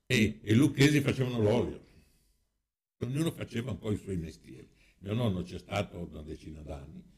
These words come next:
e aveva una, una fattoria dove coltivavano verdure e,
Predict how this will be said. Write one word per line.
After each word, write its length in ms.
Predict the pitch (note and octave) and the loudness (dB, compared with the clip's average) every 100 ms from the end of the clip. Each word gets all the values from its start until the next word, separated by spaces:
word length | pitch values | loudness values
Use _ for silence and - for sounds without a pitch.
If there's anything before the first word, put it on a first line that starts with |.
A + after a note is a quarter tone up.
| _ | _
e 80 | - | -14
aveva 500 | A#2 A#2+ F2+ G2 F2 D#2 | -6 -2 -2 -2 -6 -10
una, 200 | E2 D#2 | -14 -16
una 1600 | - - - _ _ _ _ _ _ _ _ _ _ _ - - | -18 -20 -20 _ _ _ _ _ _ _ _ _ _ _ -20 -20
fattoria 600 | - - - - G#2+ - - _ _ _ _ - _ _ _ _ | -18 -12 -10 -10 -12 -16 -20 _ _ _ _ -20 _ _ _ _
dove 200 | - - - | -20 -20 -20
coltivavano 680 | - - D#2+ E2+ D2+ D2 | -20 -18 -12 -12 -12 -14
verdure 600 | D2+ F2+ - - - - - - - - - - - _ _ _ _ _ | -14 -14 -16 -20 -20 -20 -20 -20 -20 -20 -20 -20 -20 _ _ _ _ _
e, 640 | - A#2+ A#2+ G#2 F#2 F2 | -6 -4 -2 -2 -2 -4